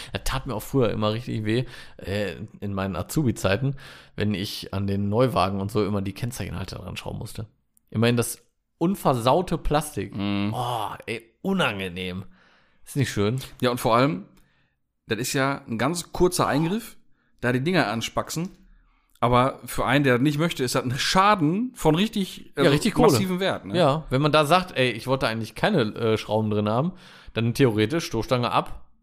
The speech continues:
Speaker 1: spachteln, lackieren, ne?
Speaker 2: Ja, genau.
Speaker 1: Bah. Ein paar hundert Euro weiter,
Speaker 2: Neuer-,
Speaker 1: ne?
Speaker 2: Neuwagen nachlackiert.
Speaker 1: Boah.
Speaker 2: Geil.
Speaker 1: Das kommt gut. Ich weiß noch, einmal hatten wir einen Kunden bei einem Scirocco und Scirocco war richtig scheiße, die Kennzeichenhalter dran zu schrauben,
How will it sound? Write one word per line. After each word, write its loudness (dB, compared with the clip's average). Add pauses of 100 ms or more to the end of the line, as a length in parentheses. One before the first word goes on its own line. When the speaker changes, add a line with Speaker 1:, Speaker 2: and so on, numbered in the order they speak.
Speaker 1:
spachteln, -2
lackieren, -4
ne? -2
Speaker 2:
Ja, -2
genau. 0
Speaker 1:
Bah. -6 (1040)
Ein -4
paar -2
hundert 0
Euro 2
weiter, 4
Speaker 2:
Neuer-, 4
Speaker 1:
ne? 4
Speaker 2:
Neuwagen 4
nachlackiert. 0 (140)
Speaker 1:
Boah. -16 (180)
Speaker 2:
Geil. -4 (320)
Speaker 1:
Das -10
kommt -2
gut. -2 (1000)
Ich -10
weiß 0
noch, 0
einmal 2
hatten 2
wir 0
einen 0
Kunden -2
bei 2
einem -2
Scirocco -4
und -6
Scirocco -2
war -2
richtig -8
scheiße, -4
die -16
Kennzeichenhalter -2
dran -4
zu -10
schrauben, 0